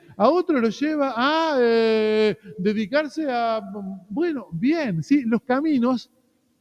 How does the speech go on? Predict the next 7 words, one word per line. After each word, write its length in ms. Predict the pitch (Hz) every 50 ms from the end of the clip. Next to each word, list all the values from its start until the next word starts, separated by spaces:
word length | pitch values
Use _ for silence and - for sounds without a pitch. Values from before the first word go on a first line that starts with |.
| _ _ _ -
son 760 | - 262 294 302 285 269 254 240 220 208 196 196 190 190 190 _ -
infinitos, 760 | 208 185 - 196 170 147 131 - 120 120 - - _ _ _
como 180 | - 185 180 185
la 100 | 185 180
creatividad 380 | 175 180 175 160 202 220 214
de 140 | 208 190 180
Dios. 540 | 170 160 143 120 113 - _ _ _ _